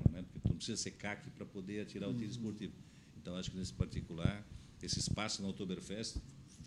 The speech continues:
Speaker 1: continuará sendo mantido, né? Independentemente de quem estiver na diretoria, mas é um trabalho que, que é bacana, que o pessoal vem, já espera e conta e tal. E a intenção nossa, nós já melhoramos bastante esse ano,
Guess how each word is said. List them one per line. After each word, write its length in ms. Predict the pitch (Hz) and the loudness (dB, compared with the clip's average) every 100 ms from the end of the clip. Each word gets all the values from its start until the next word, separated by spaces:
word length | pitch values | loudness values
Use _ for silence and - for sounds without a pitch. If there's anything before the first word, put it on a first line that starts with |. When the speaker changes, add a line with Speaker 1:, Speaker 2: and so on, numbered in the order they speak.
| - | -4
Speaker 1:
continuará 400 | 107 104 113 120 | 0 2 2 2
sendo 180 | 110 | 2
mantido, 480 | 104 92 90 120 135 131 - - - - - | 2 2 2 -2 -2 -8 -14 -18 -18 -18 -8
né? 380 | 87 98 87 78 - 82 | -4 -2 -4 -6 -10 -10
Independentemente 800 | 78 90 87 92 - 82 92 - | -6 -4 -2 -2 -2 -2 -2 -2
de 80 | 85 | -4
quem 160 | 92 | -4
estiver 180 | 85 92 | -2 -2
na 100 | 90 | 0
diretoria, 460 | 90 85 80 85 104 | -2 -4 -4 -2 0
mas 160 | 90 | 0
é 60 | 92 | 0
um 60 | 90 | -2
trabalho 400 | 90 85 95 90 | -2 0 0 0
que, 180 | 95 85 - - - | -2 -6 -8 -18 -4
que 120 | 120 | 0
é 40 | 127 | 2
bacana, 480 | 127 - 113 135 | 0 0 2 2
que 100 | 123 | 0
o 20 | - | -2
pessoal 400 | 98 - 107 92 | -2 0 0 0
vem, 280 | 98 123 | 2 2
já 140 | 101 104 | 2 0
espera 580 | 101 - - 107 123 104 | -2 -4 -2 -2 0 -4
e 60 | |
conta 460 | - 98 113 131 95 | -4 -4 -2 0 -4
e 40 | |
tal. 280 | 80 101 123 - - - | -6 -6 -8 8 8 8
E 80 | 107 | -2
a 40 | 117 | 0
intenção 600 | 117 117 107 - 123 120 | 0 0 -2 0 2 2
nossa, 260 | 113 117 | 2 0
nós 120 | 107 | -2
já 80 | 123 | 0
melhoramos 420 | 123 110 113 127 | 0 2 0 -2
bastante 460 | 98 95 - 127 117 | -2 -4 -2 -4 -4
esse 200 | 107 98 | -6 -4
ano, 240 | 101 151 | -4 -4